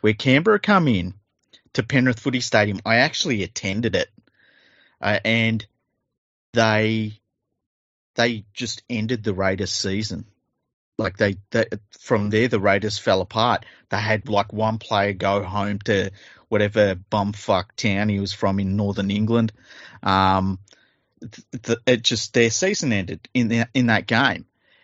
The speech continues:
And I don't, that's where the thing of their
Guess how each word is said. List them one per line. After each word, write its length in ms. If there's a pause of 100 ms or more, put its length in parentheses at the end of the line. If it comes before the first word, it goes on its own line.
(380)
And 580 (320)
I 120
don't, 340 (100)
that's 320
where 200
the 120
thing 320
of 160
their 240